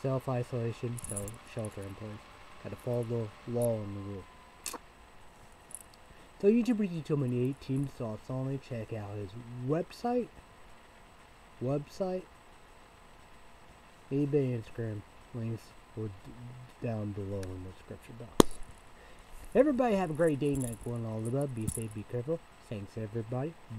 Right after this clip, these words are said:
Bye, everybody. So, it looked like gonna be Monday, but there'd be a miracle, U P S, no, whatever.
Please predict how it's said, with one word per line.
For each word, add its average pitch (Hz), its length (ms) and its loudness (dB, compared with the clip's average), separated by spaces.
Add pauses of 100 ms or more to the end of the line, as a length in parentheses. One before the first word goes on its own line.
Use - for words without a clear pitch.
Bye, 101 160 -4
everybody. 101 420 -4 (1300)
So, 220 420 12 (600)
it 143 40 2
looked 190 300 6
like 214 220 6
gonna 175 180 8
be 151 120 6
Monday, 143 520 6
but 120 320 0
there'd 120 200 0
be 120 120 2
a 113 40 0
miracle, 120 580 2
U 117 260 0
P 120 180 0
S, 117 380 -2
no, 113 240 0
whatever. 107 640 4